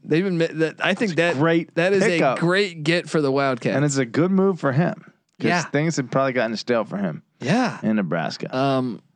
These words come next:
Speaker 2: But they, they do great with those mobile quarterbacks. Who was the guy a few years back?
Speaker 1: Colin
Speaker 2: Waters,
Speaker 1: Klein.
Speaker 2: Colin
Speaker 1: Yeah,
Speaker 2: Klein.
Speaker 1: yeah.
Speaker 2: Yeah. They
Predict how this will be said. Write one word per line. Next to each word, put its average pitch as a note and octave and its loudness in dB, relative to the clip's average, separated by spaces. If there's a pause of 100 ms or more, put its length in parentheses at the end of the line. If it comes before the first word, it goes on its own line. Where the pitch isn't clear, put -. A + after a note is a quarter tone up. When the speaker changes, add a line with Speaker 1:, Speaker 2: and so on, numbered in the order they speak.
(140)
Speaker 2:
But A#2+ 0
they, F#3 0
they F#3 0
do G#3+ 2
great F#3+ 2
with F3+ 0
those D#3+ 2
mobile D3 2
quarterbacks. D3 0 (360)
Who F#3+ 2
was F3 2
the E3 2
guy E3 4
a D3 0
few D#3+ 2
years D#3 4
back? C#3 0
Speaker 1:
Colin D3 4
Speaker 2:
Waters, D3+ 4
Speaker 1:
Klein. F3+ 2
Speaker 2:
Colin D#3 2
Speaker 1:
Yeah, F3 2
Speaker 2:
Klein. D3+ 2
Speaker 1:
yeah. F3 2
Speaker 2:
Yeah. C3 2 (1300)
They - 0